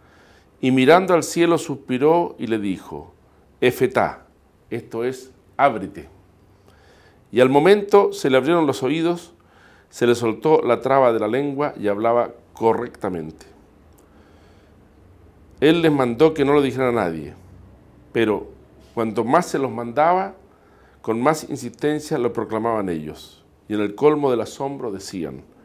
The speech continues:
'Todo lo ha hecho bien, hace oír a los sordos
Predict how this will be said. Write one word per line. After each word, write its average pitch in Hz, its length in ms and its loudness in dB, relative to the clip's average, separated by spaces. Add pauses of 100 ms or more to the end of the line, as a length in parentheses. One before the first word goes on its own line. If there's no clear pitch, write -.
(640)
'Todo 180 360 6
lo 147 120 6
ha 131 80 6
hecho 143 300 2
bien, 82 380 -4 (840)
hace 127 300 2
oír 131 320 -2
a 117 80 -2
los 107 140 -4
sordos - 540 -4